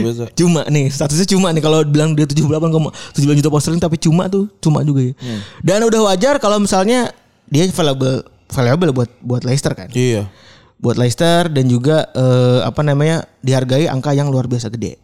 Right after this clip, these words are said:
Speaker 1: Iya.
Speaker 2: Gitu. Terus yang terakhir ada Jack Grealish. Jack Grealish di Villa dari dua ratus tiga belas game, dia nyetak tiga puluh dua gol, empat puluh tiga assist, bikin banyak creative ca-, chances dengan rataan enam koma delapan belas per sembilan puluh menit.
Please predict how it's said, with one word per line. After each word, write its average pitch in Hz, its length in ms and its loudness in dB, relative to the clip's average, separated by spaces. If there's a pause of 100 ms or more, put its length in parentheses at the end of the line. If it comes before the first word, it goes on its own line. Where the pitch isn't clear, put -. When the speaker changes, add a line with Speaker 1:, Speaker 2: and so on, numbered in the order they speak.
Speaker 1:
Iya. 113 240 -12 (240)
Speaker 2:
Gitu. 104 400 -12 (640)
Terus 208 240 0
yang 247 80 0
terakhir 247 240 2
ada 202 80 0
Jack 180 160 0
Grealish. 190 640 0 (160)
Jack 147 240 -2
Grealish 202 480 0
di 151 160 -2
Villa 175 320 2
dari 151 240 0
dua 143 240 2
ratus - 80 -6 (240)
tiga 139 240 -2
belas 135 160 0
game, 170 320 0
dia 156 80 0
nyetak 156 240 -2
tiga 139 160 -2
puluh 135 160 2
dua 131 80 0
gol, 160 160 0
empat 147 80 -2
puluh 131 160 -2
tiga 131 160 0
assist, 196 320 -2 (560)
bikin 151 240 2
banyak 190 160 2
creative 185 240 -2
ca-, 180 240 -2
chances 180 400 0
dengan 175 240 2
rataan 175 400 0
enam 190 160 0
koma 185 240 0
delapan 160 320 0
belas 170 160 0
per 185 240 -2
sembilan 160 160 0
puluh 147 240 0
menit. 165 100 -4